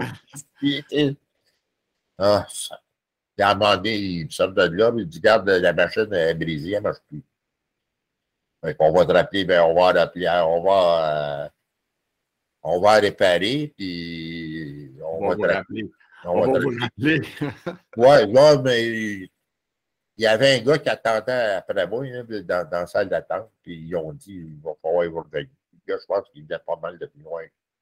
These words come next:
Speaker 2: plus loin que moi, là, en tout cas. On dit, « On va vous rappeler, je l'entends, c'est bien vrai, la machine ne marche plus. » Bon,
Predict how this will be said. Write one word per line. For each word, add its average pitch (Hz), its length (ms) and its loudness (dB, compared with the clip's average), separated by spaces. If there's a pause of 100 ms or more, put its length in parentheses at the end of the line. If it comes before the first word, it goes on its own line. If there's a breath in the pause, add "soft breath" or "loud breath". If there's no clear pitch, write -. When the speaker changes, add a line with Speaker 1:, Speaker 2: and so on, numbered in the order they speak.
Speaker 2:
plus 87 80 -20
loin 85 180 -12
que 78 160 -20
moi, 101 220 -18
là, 104 140 -14
en 80 100 -12
tout - 220 -20
cas. - 40 -20 (1800)
On 76 60 -12
dit, « 73 80 -12
On 76 140 -6
va 82 160 -2
vous 85 100 -2
rappeler, 80 400 0
je 90 80 0
l'entends, 82 560 -2 (100)
c'est 76 140 -6
bien 78 240 -2
vrai, 71 160 0 (100)
la 76 220 -10
machine 73 300 -10
ne 82 60 -10
marche 73 300 -6
plus. » 139 180 -18
Bon, 82 200 -4